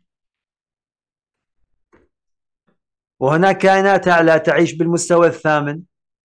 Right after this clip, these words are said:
موجودة يعني شعوب وحضارات متطورة، وكائنات بالمستوى التاسع، وكائنات بالمستوى العاشر ونمشي، وكائنات بالمستوى ال-، الحادي عشر،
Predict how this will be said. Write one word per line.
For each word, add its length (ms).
موجودة 420
يعني 200
شعوب 600
وحضارات 720
متطورة، 760
وكائنات 640
بالمستوى 520
التاسع، 560
وكائنات 600
بالمستوى 540
العاشر 500
ونمشي، 640
وكائنات 600
بالمستوى 600
ال-، 200
الحادي 520
عشر، 460